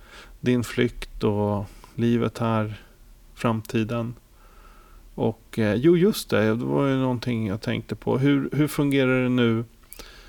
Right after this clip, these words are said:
Ehm, det har ju blivit ett nytt styre i Afghanistan.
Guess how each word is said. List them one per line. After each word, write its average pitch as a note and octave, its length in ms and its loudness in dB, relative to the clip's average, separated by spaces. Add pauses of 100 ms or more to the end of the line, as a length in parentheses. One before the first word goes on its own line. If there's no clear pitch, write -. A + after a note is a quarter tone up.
(340)
Ehm, G#2+ 800 -2 (300)
det B2 380 -4
har C3+ 180 4
ju C3+ 120 4
blivit B2+ 400 0
ett B2 160 -4
nytt C#3 240 -4
styre B2+ 640 2
i G#2 400 0 (380)
Afghanistan. A2 840 -2